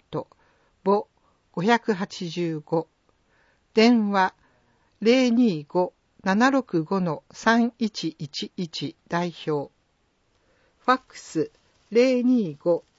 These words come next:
七六五の四六二五。ホームページ、エイチティーティーピーエスコロンスラッシュスラッシュ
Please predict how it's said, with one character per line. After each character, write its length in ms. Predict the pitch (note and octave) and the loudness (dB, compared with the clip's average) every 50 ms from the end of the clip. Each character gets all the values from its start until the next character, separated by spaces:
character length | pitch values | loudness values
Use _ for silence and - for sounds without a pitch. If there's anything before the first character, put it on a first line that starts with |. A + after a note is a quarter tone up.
| _ _ _ - | _ _ _ -6
七 320 | F3 F#3 G3+ G#3+ A#3+ B3+ | -4 -4 -2 0 0 0
六 360 | B3+ B3 - - - E3 D3 | 0 -2 -4 -4 -4 -4 -2
五 180 | C#3+ - G#3 F#3+ | -2 -4 -4 -4
の 240 | F3+ D#3+ C#3+ - _ _ - | -4 -6 -8 -12 _ _ -6
四 360 | G3 G#3 A#3 A#3+ A#3+ A#3+ A#3 | 0 2 4 4 4 4 2
六 320 | A3+ A#3 A3 - - D#3 C#3 | 2 0 -2 -2 -4 -4 -4
二 320 | D3 D#3 E3 E3+ E3+ D#3+ | -4 -4 -6 -6 -8 -8
五。 340 | C#3+ - D#3 C#3+ A#2+ A#2+ - _ _ _ _ _ _ _ _ _ _ _ _ _ _ _ _ | -4 -2 -2 -2 -2 -4 -12 _ _ _ _ _ _ _ _ _ _ _ _ _ _ _ _
ホ 240 | _ - - C4+ C#4 | _ -2 0 2 4
ー 20 | C4 | 4
ム 160 | C4+ C4 A#3+ | 4 4 2
ペ 220 | - B3 A3+ G3+ | 2 0 0 0
ー 60 | D#3+ D#3 | 0 -2
ジ、 280 | - - C3+ B2 - _ _ _ _ _ _ _ _ _ _ - | -8 -12 -14 -14 -14 _ _ _ _ _ _ _ _ _ _ 2
エ 120 | A#3 C4+ | 2 2
イ 80 | C4 - | 2 0
チ 240 | - - - - | -6 -12 -16 -12
テ 220 | - - B3 A#3+ A#3+ | -6 -4 -2 -2 -2
ィ 0 | |
ー 40 | A#3 | -4
テ 160 | _ - A3+ A3 | _ -6 -4 -4
ィ 20 | G#3 | -4
ー 20 | G3+ | -6
ピ 160 | _ - G#3+ G3+ G#3+ - - | _ -6 -6 -6 -6 -4 -4
ー 40 | G#3+ | -4
エ 40 | |
ス 160 | G#3 - - - | -4 -4 -10 -12
コ 200 | - - G3+ F3+ | -6 -4 -4 -4
ロ 100 | D#3 B2+ | -4 -6
ン 140 | B2+ - - | -8 -12 -16
ス 200 | - - - - | -20 -18 -10 -4
ラ 100 | A3 B3 | -2 -2
ッ 40 | C#4 | -2
シ 200 | - - - - | -4 -8 -8 -8
ュ 40 | F#3 | -8
ス 160 | - - - | -8 -6 -4
ラ 100 | F3+ F#3 | -4 -4
ッ 40 | F#3 | -4
シ 260 | - - - - C#3+ | -6 -10 -12 -12 -12
ュ 80 | C3+ - | -12 -14